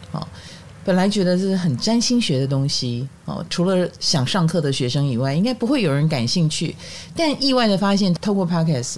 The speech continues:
我意外地跟大家的脑电波直接沟通了。我们第一集安排了一颗三王星是海王，那个时候就很多人回馈了，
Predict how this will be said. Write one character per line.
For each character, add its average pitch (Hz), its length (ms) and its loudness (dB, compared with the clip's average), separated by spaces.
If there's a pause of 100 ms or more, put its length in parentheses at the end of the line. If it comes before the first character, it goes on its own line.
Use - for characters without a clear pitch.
我 135 160 0
意 185 220 0
外 170 180 2
地 139 80 0
跟 147 200 2
大 170 100 2
家 156 100 2
的 139 120 0
脑 127 200 0
电 156 220 2
波 147 180 0
直 127 220 -4
接 131 180 -2
沟 120 160 -2
通 110 300 -2
了。 - 180 -8
我 160 80 0
们 180 100 6
第 240 220 2
一 240 60 2
集 175 160 0
安 180 180 0
排 147 180 2
了 127 80 0
一 139 100 -2
颗 143 260 -2
三 139 200 -2
王 117 140 0
星 123 180 -2
是 131 80 -2
海 - 340 -4
王， - 300 -6
那 196 80 2
个 240 80 4
时 220 80 2
候 226 60 2
就 233 140 0
很 170 120 2
多 156 160 2
人 147 240 2 (440)
回 156 200 2
馈 170 260 4
了， 127 180 0